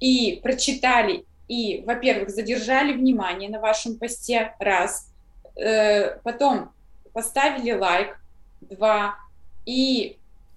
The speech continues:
э, затем, если поставили, написали комментарий, а ещё лучше сделали репост, таким образом алгоритмы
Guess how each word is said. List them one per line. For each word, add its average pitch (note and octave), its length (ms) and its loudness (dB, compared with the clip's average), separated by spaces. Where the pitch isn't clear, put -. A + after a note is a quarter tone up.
э, G3 260 -4
затем, B3+ 600 0
если B3 380 -2
поставили, A3 800 0
написали A#3 520 2
комментарий, A#3 920 2
а A3+ 140 2
ещё A#3+ 500 2
лучше A3 360 -2
сделали G#3 440 -4
репост, A#3+ 540 0
таким A#3 380 0
образом C#4+ 640 0
алгоритмы B3+ 1200 -2